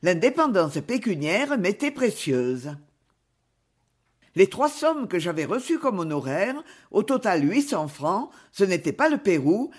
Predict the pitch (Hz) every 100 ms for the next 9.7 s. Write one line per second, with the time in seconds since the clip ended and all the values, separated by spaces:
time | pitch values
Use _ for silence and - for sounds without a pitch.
0 | - 175 196 185 170 147 156 196 294 320
1 | 269 226 151 147 160 226 180 147 202 226
2 | 175 143 127 143 214 262 294 - - -
3 | 185 180 175 240 302 285 208 - 160 147
4 | 254 269 190 151 143 214 269 220 143 -
5 | 285 320 220 170 - 131 131 - _ _
6 | _ _ _ _ _ _ _ - 254 -
7 | 175 269 - - 185 - 262 277 254 254
8 | 220 262 254 185 - 147 165 220 247 156
9 | 165 151 - 147 202 277 294